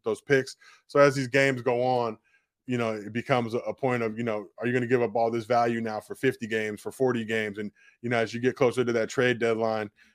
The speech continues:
does it become worth it? And it's almost like, well, if you weren't gonna make that move before the season, why would you make the move now at the trade deadline when we're forty games in? And, you know, the, the opportunity to make a playoff run is, is far less significant. So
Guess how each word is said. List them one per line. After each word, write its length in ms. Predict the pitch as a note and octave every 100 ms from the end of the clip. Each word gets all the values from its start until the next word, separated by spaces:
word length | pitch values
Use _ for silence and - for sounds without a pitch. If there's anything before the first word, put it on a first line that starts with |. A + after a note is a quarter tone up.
| -
does 160 | B2+ A#2+
it 60 |
become 300 | A#2 - A#2+
worth 280 | A#2 B2+ A#2+
it? 100 | A2+
And 140 | G#2+ A2
it's 160 | A2
almost 320 | B2+ B2 A#2
like, 160 | B2 A#2
well, 120 | A2
if 100 | A2+
you 80 | C3
weren't 160 | C3 A#2+
gonna 160 | B2
make 160 | B2 A#2
that 180 | A#2+ A2
move 400 | B2 B2 A#2+ - _ _ _ _
before 300 | A#2+ - C#3+
the 100 | B2+
season, 380 | A#2 B2+ A2+ A#2
why 120 | A#2
would 140 | A#2 A#2
you 60 |
make 180 | A#2+ A#2
the 60 | A#2+
move 220 | A#2+ A#2
now 180 | A2+ A2+
at 80 | G#2+
the 80 | A2
trade 320 | C3+ C3 A2+
deadline 320 | A#2 A2+ A2
when 100 | A2+
we're 80 | A2
forty 340 | - B2+ A2+
games 360 | A2 A#2 A2+ A2+
in? 320 | B2 A#2+ G#2+ _ _ _ _ -
And, 180 | A#2 A2+
you 80 | A2+
know, 280 | G#2+ G#2 G2
the, 140 | A2 G#2+
the 140 | A2
opportunity 600 | A#2 A2+ - C3+ B2 A2+
to 100 | A#2
make 220 | A#2 A#2
a 60 | A2+
playoff 420 | B2+ A#2+ A2 G#2+
run 240 | A2+ A2+
is, 320 | A2 G#2 G2+ -
is 80 | G#2
far 260 | - A#2+ A2+
less 240 | A2+ G#2
significant. 540 | A2 A2 A2+ G#2 G2 -
So 260 | A2 G#2